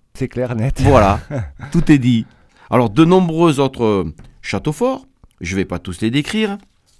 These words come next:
Speaker 2: je vais en décrire quelques-uns. Par exemple, le château de Calmondolt, qui est perché sur un dique basaltique, et il domine l'Espalion. Il est un point de vue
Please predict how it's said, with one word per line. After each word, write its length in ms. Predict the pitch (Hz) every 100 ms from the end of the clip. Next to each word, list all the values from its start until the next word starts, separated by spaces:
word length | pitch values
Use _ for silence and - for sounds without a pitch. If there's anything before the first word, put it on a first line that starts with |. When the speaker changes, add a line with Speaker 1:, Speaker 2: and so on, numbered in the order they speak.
| -
Speaker 2:
je 80 | 82
vais 100 | 98
en 20 |
décrire 280 | 92 85 82
quelques-uns. 500 | 92 85 139 175 208
Par 160 | - 98
exemple, 260 | 110 110
le 100 | 110
château 440 | 104 110 - 113 87 - -
de 100 | 92
Calmondolt, 800 | 92 95 90 98 123 196 214 - - _ _ _ -
qui 160 | 151
est 60 | 139
perché 460 | 139 123 - 131
sur 340 | 104 - 107 85
un 280 | 82 76 80
dique 440 | 78 117 - 85 -
basaltique, 680 | - 78 90 98 98 185 -
et 640 | 180 - _ _ _ - 92
il 40 |
domine 340 | 92 110 117
l'Espalion. 600 | 104 87 - 92 131 170
Il 120 | 131 87
est 120 | 95
un 80 | 85
point 180 | 120
de 140 | 120 120
vue 320 | 104 117